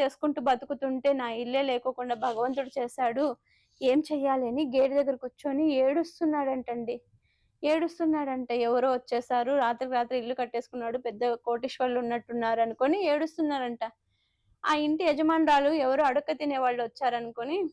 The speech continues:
భిక్ష తీసుకొని వచ్చి గేట్లో పెడితే ఆమె భర్త అంటండి. ఆమె నగలు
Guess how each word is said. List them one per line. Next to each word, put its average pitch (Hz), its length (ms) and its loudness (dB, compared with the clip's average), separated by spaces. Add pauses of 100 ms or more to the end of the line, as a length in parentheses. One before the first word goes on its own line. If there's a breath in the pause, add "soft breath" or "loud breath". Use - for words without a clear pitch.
భిక్ష 220 300 -12
తీసుకొని 269 480 -4
వచ్చి 226 340 -8
గేట్లో 226 280 0
పెడితే 240 340 -2
ఆమె 240 200 -4
భర్త 226 360 -10
అంటండి. 240 460 -4
ఆమె 254 340 -2
నగలు 240 580 2